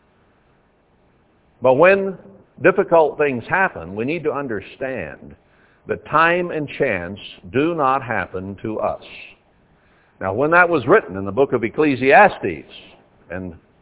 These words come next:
Solomon said, "Time and chance happens to them all," he was looking at the broad majority of human beings, and stuff happens, just the way he put it.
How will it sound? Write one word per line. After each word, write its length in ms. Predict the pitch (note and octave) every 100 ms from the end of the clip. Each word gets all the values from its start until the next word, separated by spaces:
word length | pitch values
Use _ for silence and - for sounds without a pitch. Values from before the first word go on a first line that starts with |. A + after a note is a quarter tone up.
| _ -
Solomon 440 | A#2+ A#2+ A2 G2+ E3
said, 380 | F3+ E2 D2+
"Time 280 | - A#2 A#2+
and 100 | A2
chance 360 | - A2 G#2+ G#2+
happens 420 | G#2 F#2+ G2 F#2+ -
to 80 | G#2
them 160 | G2+
all," 600 | E3+ F#3+ F2 G#2+ G#3+ - - _ _ _ -
he 100 | C3+
was 180 | C#3+ A#2+
looking 520 | G3+ G3 F3+ F3 F3
at 380 | C#3+ C#3+ - B2+
the 80 | G#2+
broad 680 | A#2 D3 E3+ F3 E3+ D#3+ - - _ _ _ -
majority 720 | A#2+ D3 D#3 D3+ C#3 D3 D3+
of 160 | A#2
human 380 | A#2+ D3+ D#3+ D3+
beings, 560 | B2 G2+ F2+ F#2+ C#3 D3 - - _ _ _ _ -
and 360 | A#2+ C3+ D#3 D3+ - -
stuff 320 | C3+ B2 - - - -
happens, 400 | A#3+ G#3+ - - - - - _ _ _ _ _ _ _ _ -
just 200 | G#2 -
the 60 |
way 180 | A2 A2
he 100 | A#2+
put 220 | - A3
it. 100 | -